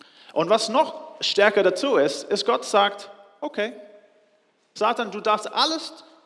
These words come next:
ihm antun, was du möchtest, nur bring ihn nicht um.“ Und der Satan geht raus und nimmt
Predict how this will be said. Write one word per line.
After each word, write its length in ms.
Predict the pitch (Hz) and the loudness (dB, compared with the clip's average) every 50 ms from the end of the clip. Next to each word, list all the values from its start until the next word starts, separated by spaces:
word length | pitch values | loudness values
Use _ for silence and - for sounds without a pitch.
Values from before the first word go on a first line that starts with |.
| _ - | _ -10
ihm 180 | - 202 208 - | -8 -8 -6 -4
antun, 560 | - 190 233 269 294 - - 247 233 220 185 | -4 -4 -4 -4 -6 -8 -6 -6 -4 -2 -2
was 200 | 214 208 - - | -2 -2 -2 -4
du 100 | 220 208 | -6 -4
möchtest, 580 | 196 196 196 196 196 - - 120 104 - - | -2 -2 -2 -2 -4 -6 -8 -8 -8 -8 -8
nur 340 | 156 185 190 196 202 196 196 - | -6 -2 0 0 0 0 -2 -4
bring 160 | 170 196 196 | -8 -10 -10
ihn 120 | 196 185 | -10 -12
nicht 240 | 180 180 170 - - | -12 -14 -14 -14 -12
um.“ 240 | 135 123 101 95 90 - _ _ _ _ _ _ _ _ _ _ _ _ _ _ _ _ _ _ _ _ _ _ _ _ _ _ _ _ _ _ _ | -12 -12 -12 -14 -20 -20 _ _ _ _ _ _ _ _ _ _ _ _ _ _ _ _ _ _ _ _ _ _ _ _ _ _ _ _ _ _ _
Und 140 | 147 147 135 | -12 -6 -6
der 100 | 135 127 | -4 -4
Satan 580 | - 180 170 175 185 185 185 185 185 180 175 - - _ - | -2 -2 -2 -2 -2 -4 -8 -14 -16 -18 -18 -20 -20 _ -8
geht 260 | - 123 120 120 123 | -6 -6 -6 -4 -4
raus 540 | 151 170 170 175 175 170 - - - - - - - - _ _ _ _ _ _ | -2 -2 0 0 -2 -4 -8 -12 -14 -16 -18 -20 -20 -20 _ _ _ _ _ _
und 200 | - 120 120 117 | -16 -14 -12 -12
nimmt 280 | 117 117 120 120 - | -14 -14 -14 -16 -20